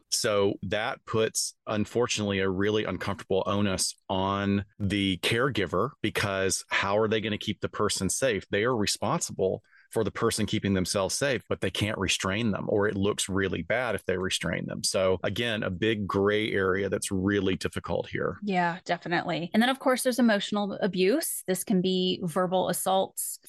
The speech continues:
Speaker 2: threats of abuse, harassment, intimidation, all of those. And signs of emotional and psychological abuse in elders can include depression symptoms, appearing withdrawn,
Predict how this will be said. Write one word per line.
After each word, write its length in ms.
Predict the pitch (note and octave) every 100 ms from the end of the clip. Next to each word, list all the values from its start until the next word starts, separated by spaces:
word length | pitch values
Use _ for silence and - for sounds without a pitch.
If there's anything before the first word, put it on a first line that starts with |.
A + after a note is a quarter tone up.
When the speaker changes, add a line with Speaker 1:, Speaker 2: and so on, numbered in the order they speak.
| -
Speaker 2:
threats 640 | F3+ F3+ A3 - - - -
of 160 | G#3
abuse, 680 | A3+ A3 A3 A3 A3 - - - -
harassment, 800 | F#3 F3+ G3+ - G3+ G3 F#3+ -
intimidation, 1040 | F3 - F3 E3+ G3 G3+ - F#3+ F#3 F#3 -
all 360 | F3+ F#3 F#3+ F#3+
of 140 | F3
those. 540 | E3 D#3+ E3+ D#3+ F3 -
And 560 | F#3 F3+ F3+ F3+ F3+ -
signs 560 | - - G3+ G3+ G3+ F#3+
of 460 | - F3 F3 F3 -
emotional 500 | F#3 F3+ F#3 - F3+
and 80 | F3+
psychological 680 | - F3 F3 F3 F3 F3 E3+
abuse 360 | F3 F3 F3 -
in 160 | F3+
elders 640 | E3+ F3 F3 F3 F3+ - -
can 420 | - G3 F3 E3+ E3+
include 720 | F3+ F3 - F#3+ F#3 F#3 F#3 -
depression 680 | G3+ - E3+ - A3 B3 C4+ -
symptoms, 800 | - B3 C#4 C4 B3+ C4+ - -
appearing 460 | F3+ - F#3+ F3+ F3+
withdrawn, 920 | - - - F3 F#3+ G3+ G3 G3